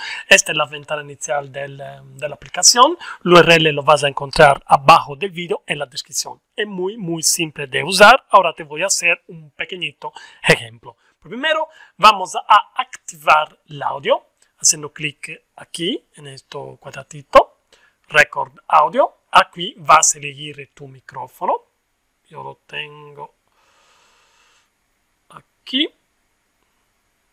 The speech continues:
Ok. Ahora, si no encuentras esta, mm, opción aquí, entonces tienes que hacerlo entrando en la impostación de tu Chrome. Entonces haces clic en estos tres puntitos. Después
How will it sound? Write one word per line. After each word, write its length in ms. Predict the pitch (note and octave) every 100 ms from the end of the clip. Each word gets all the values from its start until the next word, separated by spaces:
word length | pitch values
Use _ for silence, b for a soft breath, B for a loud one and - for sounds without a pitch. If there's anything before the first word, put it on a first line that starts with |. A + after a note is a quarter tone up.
| _ _ _ _
Ok. 220 | G#3 - - - _ _ _ _ _ _ _ _ _ _ _ _ -
Ahora, 240 | G#3 F3
si 140 | D3+
no 120 | A3 A3
encuentras 760 | G#3+ - G3+ F#3+ F3+ F3 - _ _ _ -
esta, 400 | F3+ - E3 D#3
mm, 200 | D3+ D#3 -
opción 600 | G3 - - - D#3+ D3+
aquí, 380 | G#3 C#4+ D#4 B B -
entonces 420 | F#3+ A3 G3 F#3
tienes 300 | F#3+ E3 -
que 100 | F#3 -
hacerlo 680 | A3+ - E3+ E3 F3 F3+ - _ _
entrando 680 | - E3+ F#3+ D#3+ D#3+ F3 -
en 160 | F3+ D#3+
la 200 | D3 D#3
impostación 760 | - F#3 E3+ D3+ F3+ - D#3+ D3+
de 120 | D3
tu 560 | - C#3 C3 B2 B2 A#2+ -
Chrome. 360 | C#3+ C3 B2 E4+ b b
Entonces 280 | C3+ C3
haces 260 | D3+ C#3+ D3+
clic 260 | - D3 D3
en 100 | C#3+
estos 220 | - -
tres 120 | C#3+
puntitos. 720 | - F3 A#3+ B3 C#4 C#4+ - b b b b b
Después 560 | D3 - D#3 D3+ -